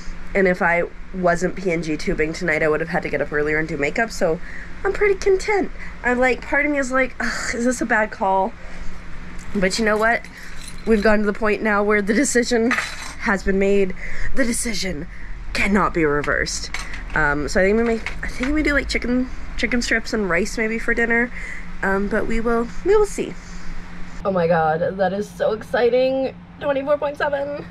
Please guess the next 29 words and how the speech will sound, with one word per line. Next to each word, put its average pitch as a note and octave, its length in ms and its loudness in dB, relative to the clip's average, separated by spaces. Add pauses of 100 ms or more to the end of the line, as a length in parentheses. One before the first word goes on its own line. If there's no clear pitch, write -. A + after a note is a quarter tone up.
(140)
It D#4 60 6
is D#4 180 6
definitely C#4+ 320 2
about A#3+ 180 2
to A3 60 -12
go G#3+ 80 2
up E3 180 2
though F3 140 -4
because F3+ 560 0
I'm F3+ 160 6
turning F3 200 4
my C#3 120 2
computer D#3+ 380 0
on. D#3+ 180 2
It F#3+ 140 -4
is G3 320 -2 (1080)
quarter D#4 280 2
after D4+ 240 0
six. A#3+ 440 -2 (260)
I, A#3 100 6
like, B3 380 4 (1700)
I D#4 120 0
have D4 140 0
a E4 60 0
box. - 640 -2 (500)
I D4 160 -2
am D4 240 0
just D4+ 320 -6
so, C#4 600 0